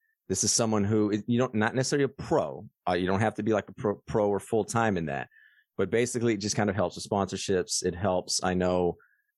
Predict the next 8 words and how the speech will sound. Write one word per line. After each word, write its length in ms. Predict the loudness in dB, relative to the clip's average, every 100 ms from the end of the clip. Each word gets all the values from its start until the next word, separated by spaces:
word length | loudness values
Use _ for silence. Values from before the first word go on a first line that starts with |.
| _ -4
I'm 80 | -4
sure 360 | 0 2 2
with 360 | 2 0 0 -8 -2
the, 300 | 0 2 0
like, 160 | -2
the 140 | -2 0
algorithm 600 | 0 2 0 2 0 0
of 540 | 2 2 0 -2 -8